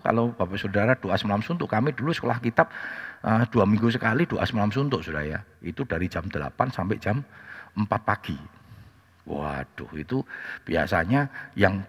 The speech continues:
ditugaskan di sesi kedua. Sesi kedua itu setengah satu sampai jam empat. Itu biasa gini, firmane, eh, sorry, pujiane sing suwe. Wah, itu kita yang ngatur, ya. Jadi per kelas, ya. Kelas satu, kelas dua, kelas tiga.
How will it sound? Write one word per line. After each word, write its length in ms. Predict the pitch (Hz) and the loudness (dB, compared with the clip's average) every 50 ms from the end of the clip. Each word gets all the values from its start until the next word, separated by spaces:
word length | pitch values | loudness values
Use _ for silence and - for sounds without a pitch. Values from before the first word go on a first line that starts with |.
| - | -4
ditugaskan 1120 | - 104 101 - - - 104 - - 95 - - - - - - 117 113 107 101 92 95 - | 0 2 2 2 2 -4 -4 0 2 2 2 4 0 -6 -4 0 2 2 2 0 -4 -4 0
di 240 | - 101 92 90 90 - - - | 2 2 2 2 -2 -6 -10 -6
sesi 320 | - - 117 110 - - | 0 0 0 2 2 0
kedua. 480 | 127 - 113 - 139 117 90 69 71 - | 0 -2 -2 0 0 2 2 0 -2 -4
Sesi 240 | - 104 101 123 117 | -4 -2 -2 0 -2
kedua 400 | - 120 - 107 101 95 92 98 | -2 -2 0 2 2 2 2 2
itu 80 | 156 | 0
setengah 320 | 151 - - 117 123 127 117 | -4 -2 0 0 0 0 6
satu 320 | - 127 120 113 - - | 8 8 8 8 6 0
sampai 320 | 170 - 139 135 139 - | -2 0 0 0 0 0
jam 240 | - - 90 95 104 | 2 2 2 2 2
empat. 160 | - 78 76 - - - - - - - - - - - - - - - - | 0 0 0 -2 -6 -16 -20 -20 -20 -20 -20 -20 -20 -20 -20 -20 -20 -10 -6
Itu 160 | - 117 - 175 | -4 -4 0 4
biasa 240 | 147 110 - 151 | 4 6 6 6
gini, 240 | 151 - 147 117 90 82 - - - - - - - - _ _ _ _ | 4 6 6 6 6 4 -2 -12 -18 -20 -20 -20 -20 -20 _ _ _ _
firmane, 880 | _ - 160 156 156 160 165 170 170 165 165 175 196 196 190 185 185 - - - - - | _ 0 0 0 0 -2 0 0 2 2 4 4 6 6 6 4 2 -2 -6 -14 -20 0
eh, 160 | - 110 92 85 | 2 2 2 2
sorry, 320 | - 101 98 90 71 - | 2 2 2 2 0 -4
pujiane 720 | - - - 190 - - - 175 175 160 147 147 165 196 196 170 | -8 -6 -4 -4 -4 -2 0 2 4 4 4 4 4 4 4 4
sing 160 | 185 190 185 | 4 2 2
suwe. 480 | - 220 214 190 156 107 - - - - - - - - | 4 6 6 6 6 2 0 -4 -12 -20 -20 -20 -20 -14
Wah, 480 | - - 82 - - 85 - 76 71 | -10 -6 -4 -4 -4 -4 -4 -4 -2
itu 160 | 80 92 107 156 190 196 - | -2 -2 0 0 -2 0 0
kita 160 | - - 180 | 4 6 6
yang 160 | 175 143 - | 6 8 6
ngatur, 240 | 156 - - 156 110 | 4 4 4 4 6
ya. 160 | 87 87 92 | 6 4 4
Jadi 160 | - 92 90 | 2 2 2
per 160 | - - - - | 4 4 4 6
kelas, 240 | - 135 131 113 | 8 10 10 10
ya. 160 | 104 87 95 - | 10 6 4 2
Kelas 400 | - - - - 92 87 - 98 | 2 -6 0 4 4 6 6 6
satu, 160 | 104 - 127 | 4 4 2
kelas 240 | - 104 104 - - | 4 4 4 4 4
dua, 160 | 104 110 - | 2 2 4
kelas 160 | - 98 92 | 4 2 4
tiga. 320 | - 92 87 - 85 76 | 2 -2 0 2 0 0